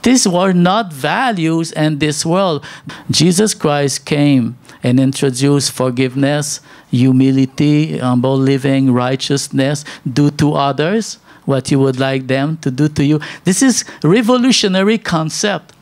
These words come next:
And these concepts have become the foundation of modern society through being passed on, being taught through biblical literacy until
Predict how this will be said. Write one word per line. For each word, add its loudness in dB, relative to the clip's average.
And -2
these 2
concepts -2
have -4
become -2
the -2
foundation 0
of -4
modern 0
society -2
through 0
being 0
passed -2
on, -2
being 0
taught -2
through 0
biblical -2
literacy -2
until 0